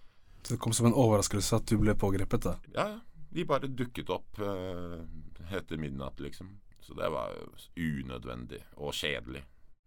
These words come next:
Speaker 2: Det
Speaker 1: Ja, jeg kan tenke meg det.
Speaker 2: Mm.
Speaker 1: Så du fikk egentlig ikke tid til å forberede deg på dato når du skulle inn, da,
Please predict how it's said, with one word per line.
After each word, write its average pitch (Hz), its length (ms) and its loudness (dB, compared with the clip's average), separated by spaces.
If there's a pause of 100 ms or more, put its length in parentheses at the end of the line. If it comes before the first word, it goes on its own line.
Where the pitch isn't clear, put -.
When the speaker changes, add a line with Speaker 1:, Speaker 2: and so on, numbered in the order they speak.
(320)
Speaker 2:
Det - 100 -2
Speaker 1:
Ja, 110 100 -2 (400)
jeg 113 140 0
kan 110 140 -2
tenke 107 280 0
meg 101 140 2
det. 95 140 2 (300)
Speaker 2:
Mm. - 240 2 (240)
Speaker 1:
Så 113 160 2
du 113 40 2
fikk 123 220 0
egentlig 117 240 2
ikke 120 240 4
tid 107 260 0
til - 140 0
å - 20 0
forberede 104 480 2
deg 101 160 2
på 107 140 2 (160)
dato 107 400 0
når 107 80 2
du 104 80 0
skulle 110 240 2
inn, 135 80 8
da, 101 140 6